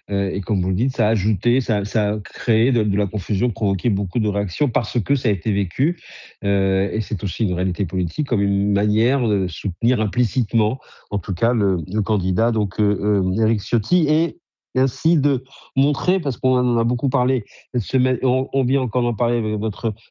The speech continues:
invité, euh, de, euh, euh, ça montre aussi qu'il n'y a pas uniquement, euh, en, entre le P S et les Insoumis qu'il y a une, un enjeu de, de pression et un enjeu, au fond, de,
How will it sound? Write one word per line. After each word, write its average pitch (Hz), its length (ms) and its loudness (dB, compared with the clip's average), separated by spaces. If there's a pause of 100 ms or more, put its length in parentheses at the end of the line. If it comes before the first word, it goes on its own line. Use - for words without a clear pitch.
invité, 113 560 0 (240)
euh, 113 180 0
de, 107 160 2
euh, 107 640 0
euh, 110 140 -2
ça 120 160 -2
montre 123 200 -2
aussi 131 240 -4
qu'il 127 220 0
n'y 107 80 0
a 104 60 -2
pas 127 180 -2
uniquement, 147 800 0
euh, 117 320 0 (100)
en, 131 300 -2 (300)
entre 113 280 -2
le 107 60 2
P 127 200 0
S 127 460 -2
et 147 300 2
les 113 160 0
Insoumis 127 500 0
qu'il 113 160 -4
y 110 80 0
a 113 60 0
une, 107 240 0 (340)
un 107 260 0
enjeu 110 360 2
de, 95 240 -2 (260)
de 110 140 2
pression 131 840 0
et 104 240 0
un 98 160 -2
enjeu, 110 500 -2
au 101 120 -4
fond, 113 260 -2
de, 98 220 -2